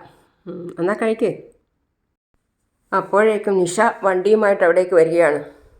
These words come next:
"സാർ, ബില്ല് പേ ചെയ്തിട്ടുണ്ട്." "ആ, ഓക്കെ. താങ്ക് യു സാർ." അപ്പോൾ അവൾ സരി ചോദിക്കുകയാണ്, "എന്തിനാ ഇവർക്കൊക്കെ നൂറ് രൂപയൊക്കെ കൊടുക്കുന്നത്? വല്ല പത്തോ ഇരുപതോ കൊടുത്താൽ പോരെ?"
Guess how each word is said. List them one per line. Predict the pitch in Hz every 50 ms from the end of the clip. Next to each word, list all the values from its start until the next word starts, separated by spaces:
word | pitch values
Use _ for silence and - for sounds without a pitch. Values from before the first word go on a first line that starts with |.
| _ _ _ _ _ -
"സാർ, | 185 190 196 - - - _ _ _ -
ബില്ല് | 180 190 190 190 202 226
പേ | 220 220 208 208
ചെയ്തിട്ടുണ്ട്." | 196 202 190 185 180 185 180 165 165 165 - - - _ _ _ -
"ആ, | 156 147 143 147 143 - -
ഓക്കെ. | 160 151 - - 160 - - - _ _ _ _ _ _ _ _ _ _ _ _ _ _ _ -
താങ്ക് | 190 196 180 180 180 202
യു | 214
സാർ." | 208 - 220 190 185 185 - - - _ -
അപ്പോൾ | 160 160 160 160 160 165 170 - -
അവൾ | 175 170 160 170 175 180 175 175
സരി | - 208 185 180 180 185
ചോദിക്കുകയാണ്, | 202 202 190 196 190 190 175 165 160 160 - - _ _ _ _ _ _ -
"എന്തിനാ | 175 175 190 202 240 294 311
ഇവർക്കൊക്കെ | 294 285 277 262 269 269 277 254
നൂറ് | 226 208 196 202 214
രൂപയൊക്കെ | 220 240 233 226 226 220 226
കൊടുക്കുന്നത്? | 214 214 202 196 202 202 208 202 196 196 202 196 196 202 196 _ _ _ _ _ _ _ _ _ -
വല്ല | 190 185 180 180 190
പത്തോ | 196 190 190 185 185 - - 240 254
ഇരുപതോ | 254 208 196 196 190 202
കൊടുത്താൽ | 202 185 165 160 170 175
പോരെ?" | 165 - 165 160 160